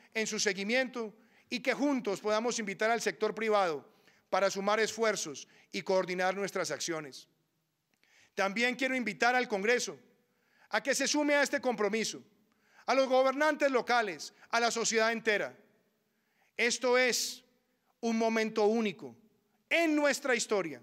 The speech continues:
y es el momento en el que debemos preguntarnos cómo queremos que la historia recuerde nuestro actuar. Los invito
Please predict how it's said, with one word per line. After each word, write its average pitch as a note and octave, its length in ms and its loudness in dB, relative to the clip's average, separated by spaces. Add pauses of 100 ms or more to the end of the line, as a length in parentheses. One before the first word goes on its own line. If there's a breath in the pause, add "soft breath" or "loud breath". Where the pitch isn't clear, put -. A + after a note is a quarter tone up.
(720)
y F#3 160 0
es A3 160 0
el A#3 100 0
momento G3 500 -2 (560 soft breath)
en F#3+ 120 -4
el F#3 100 -2
que G3 80 0
debemos G3+ 380 0
preguntarnos F#3+ 880 -2 (420 soft breath)
cómo A3+ 260 0
queremos G#3+ 360 0
que G3+ 120 -2
la F#3 60 -2
historia F3 520 -2 (420)
recuerde F3 500 -4
nuestro D3+ 280 -8
actuar. C3+ 380 -8 (1700)
Los A3 180 0
invito C#4+ 480 2